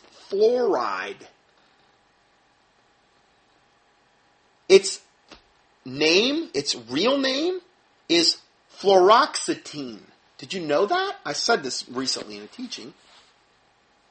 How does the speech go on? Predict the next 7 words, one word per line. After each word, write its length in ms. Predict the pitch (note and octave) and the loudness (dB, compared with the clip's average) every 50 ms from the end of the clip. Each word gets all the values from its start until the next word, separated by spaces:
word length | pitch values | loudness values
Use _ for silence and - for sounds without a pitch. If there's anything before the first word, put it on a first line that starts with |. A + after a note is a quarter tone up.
| _ _ - | _ _ -14
What 240 | D3 D#3 E3+ F3+ G3+ | -10 -4 -2 -2 0
do 60 | G#3+ | 0
you 60 | G#3+ | -2
mean 120 | A3+ G#3 | -4 -6
fluoxetine? 760 | - - E3+ D3+ D3 C#3 C3 - - - A#2+ - - A#2 G#2 - - - - - - - | -8 -4 -2 0 2 2 0 0 -4 -8 -12 -14 -16 -18 -18 -18 -20 -20 -20 -20 -12 -4
Fluoride. 840 | F#3 G3 G#3 A3 A3 A3+ G#3+ G3 E3+ D3+ C#3+ B2 A#2 G#2+ G2+ G2 G2 - _ _ _ _ - | 2 6 6 6 8 6 4 4 2 2 0 -2 -2 -6 -10 -12 -16 -20 _ _ _ _ -8
Fluoxetine. 1500 | C#3 D#3 D#3+ E3+ E3+ E3 D#3+ D#3+ E3+ F3 G3+ G#3 G#3 - - - - E3 D3 C#3 - - - D#3 D3 C3 A#2 G#2 F#2+ | -4 0 0 2 2 0 0 0 2 2 2 2 0 -2 -6 -8 -6 -8 -8 -10 -10 -14 -12 -10 -10 -10 -10 -12 -16